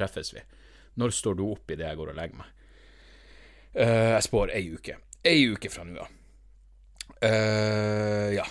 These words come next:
og så mente jeg, så en film i går som heter International Falls, tror jeg den heter. Og eneste grunn til at jeg så den var at den handlet om stand-up, eh, hvor liksom hele plottet for, hele plottet, ja, det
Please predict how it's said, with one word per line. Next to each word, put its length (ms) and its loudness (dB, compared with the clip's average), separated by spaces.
og 80 -12
så 80 -8
mente 220 -2
jeg, 180 -6
så 240 -4
en 140 -2
film 320 0
i 20 -4
går 240 -4
som 80 -6
heter 240 -6
International 720 -2
Falls, 960 -2
tror 220 -6
jeg 20 -8
den 160 -8
heter. 320 -8
Og 80 -2
eneste 320 -2
grunn 240 0
til 80 -2
at 60 0
jeg 100 -6
så 220 0
den 160 -4
var 160 4
at 80 -6
den 140 -8
handlet 400 -2
om 100 -10
stand-up, 640 -6
eh, 380 -10
hvor 220 -12
liksom 340 -10
hele 220 -8
plottet 400 -4
for, 140 -20
hele 240 -14
plottet, 300 -12
ja, 100 -6
det 80 -10